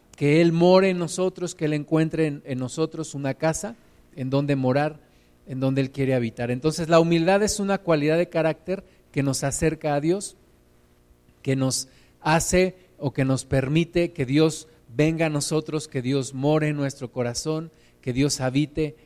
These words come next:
en nuestro corazón. Entonces, tenemos que tener esta cualidad, tenemos que ser gente humilde. Los cristianos debemos de ser gente humilde, debemos de ser personas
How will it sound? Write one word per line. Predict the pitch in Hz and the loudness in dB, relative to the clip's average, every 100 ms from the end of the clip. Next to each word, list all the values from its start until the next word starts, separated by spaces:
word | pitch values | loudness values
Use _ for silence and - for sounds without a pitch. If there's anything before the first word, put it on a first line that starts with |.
| _ | _
en | 131 | -6
nuestro | 131 139 135 147 147 - - _ _ - | 0 0 0 -2 -2 -6 -20 _ _ 0
corazón. | 135 120 107 123 110 | 2 4 0 -4 -4
Entonces, | 113 131 151 175 160 - _ _ _ | -2 0 0 0 -2 -6 _ _ _
tenemos | - 165 190 208 196 - | 4 8 8 8 4 2
que | 165 | -2
tener | 151 151 160 | 0 0 0
esta | 160 151 | 0 -4
cualidad, | - 127 123 123 147 190 _ _ _ _ - | 0 0 0 -2 -4 -8 _ _ _ _ 0
tenemos | 143 160 165 165 | 4 4 4 0
que | - 143 | -2 -2
ser | 160 147 | -2 -2
gente | - 139 135 | -2 -4 -2
humilde. | 127 127 131 139 | -2 0 0 0
Los | 147 135 | 0 -2
cristianos | 135 135 - 165 175 185 - - _ - | -4 -6 2 4 4 0 -4 -12 _ 0
debemos | 135 143 175 190 180 | 4 8 8 6 2
de | 156 | 0
ser | 147 165 156 | -4 -4 -4
gente | 160 147 143 | -4 -4 -4
humilde, | 131 131 135 165 208 - _ - | -2 -2 -2 -4 -8 -16 _ -4
debemos | 131 147 165 | 2 2 2
de | 156 | 0
ser | 135 156 151 | 0 -2 -2
personas | 135 123 165 160 147 - | -4 -4 -4 -4 -4 -6